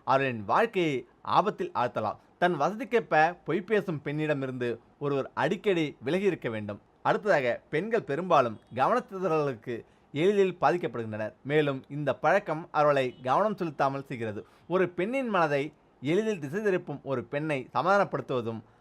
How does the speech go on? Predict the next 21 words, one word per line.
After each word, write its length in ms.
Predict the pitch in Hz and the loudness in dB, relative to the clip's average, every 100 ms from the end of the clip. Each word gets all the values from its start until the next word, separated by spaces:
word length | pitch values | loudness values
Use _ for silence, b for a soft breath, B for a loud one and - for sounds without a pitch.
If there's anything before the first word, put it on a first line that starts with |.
| b b | b b
அவள் 220 | 120 110 | -4 -4
காரியங்களை 580 | - 143 208 202 160 135 117 _ _ | 0 2 4 2 0 -2 -2 _ _
செய்ய 220 | 147 165 208 | -8 -2 0
வைப்பதும் 480 | 165 - 131 120 104 | 0 -2 -4 -4 -8
மிக 160 | 117 131 | -10 -4
எளிதாகிறது. 640 | 175 143 120 107 107 104 107 _ - | -2 -2 -4 -4 -6 -8 -10 _ -6
அடுத்ததாக, 500 | 120 156 175 156 127 - | -4 -2 0 0 0 -4
ஒரு 220 | 151 151 113 | -2 0 -2
பெண் 260 | 147 143 165 _ | -2 -2 -4 _
தன் 200 | 160 156 | 0 2
வாழ்நாளில் 560 | 147 208 233 185 156 135 - | 4 4 6 4 4 -2 -6
ஒரு 220 | 123 175 | -2 0
முறையாவது 540 | 196 180 196 180 135 147 b b b | 0 4 6 6 4 -2 b b b
தன் 180 | 175 151 | -2 0
விருப்பத்துக்கு 560 | 151 - 254 220 - | -2 -2 -6 -6 -2
ஏற்ற 220 | 170 - | -2 -2
விஷயங்களை 520 | 123 113 175 156 139 117 - _ - | -6 -2 -4 0 0 -2 -6 _ -6
கையாள 380 | 131 143 175 143 123 117 - | -4 2 4 4 4 0 -6
மற்றொரு 360 | 127 143 190 170 | -4 -2 -2 2
நபருக்கு 420 | 156 180 175 - | 2 2 -4 -6
எதிராக 460 | 139 151 143 120 | -4 0 2 2